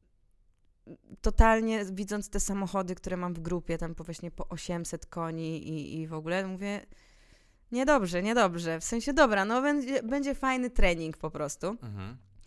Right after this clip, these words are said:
Speaker 1: I pamiętam, że po kwalifikacjach podszedł do mnie jakiś ziomek i powiedział, że, e, "Gratulacje". A ja tak, "Przepraszam, a czego?" A on, "Fajnie dziś jeździłaś". I poszedł.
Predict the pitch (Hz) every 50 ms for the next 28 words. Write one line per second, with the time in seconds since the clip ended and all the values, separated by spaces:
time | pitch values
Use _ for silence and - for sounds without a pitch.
0 | - - - - - - - - 214 214 220 220 220 202 - 220 214 233 240 240
1 | 226 240 226 226 208 214 208 - 220 208 - - 226 214 214 190 202 - - 220
2 | 214 - 214 - - - 214 - - 214 190 180 196 208 208 208 202 196 175 -
3 | 185 170 170 - - 190 196 208 233 262 277 285 277 - - - 196 - - 202
4 | 190 202 190 185 202 196 190 185 196 196 196 190 - - - - - - - 196
5 | 208 202 196 185 226 254 - - 285 294 294 240 208 - - 202 185 - 180 175
6 | 175 180 175 - - - _ _ _ _ _ _ _ _ - - - - - -
7 | - 165 175 175 175 175 - 151 - - 180 185 185 214 - - 202 196 196 -
8 | - - - _ _ _ _ _ _ _ _ _ _ _ _ - - - 330 359
9 | 349 320 320 254 240 233 - - 220 196 160 151 151 156 143 139 147 156 - -
10 | - _ - 175 - - 180 165 - - 165 - 151